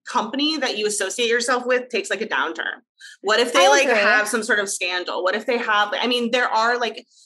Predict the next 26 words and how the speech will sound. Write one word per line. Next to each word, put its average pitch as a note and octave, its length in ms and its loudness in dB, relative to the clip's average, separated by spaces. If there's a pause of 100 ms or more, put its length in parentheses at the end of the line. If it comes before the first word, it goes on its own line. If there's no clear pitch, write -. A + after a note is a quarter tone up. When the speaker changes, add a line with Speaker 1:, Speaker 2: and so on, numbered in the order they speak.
(140)
Speaker 1:
different A3+ 240 -4
clauses G#3+ 440 0
that A3+ 140 -4
you A3+ 80 0
can G#3 140 -6
put G#3+ 140 0
in, A3 240 2
but A3 100 0
it A3 80 0
makes A3+ 340 0
your E4+ 140 -2
life G3 220 -2
so F3+ 200 -4
much F3+ 200 -6
more F3+ 120 -4
difficult. A3+ 520 -6 (760)
To A#3 100 0
me, A3+ 340 2
my G3 300 2
best F#3 280 0
advice F3 420 -2
would F#3+ 120 -8
be F#3 320 -2 (220)
only A3+ 320 2
agree G3 300 2
to G3 200 -4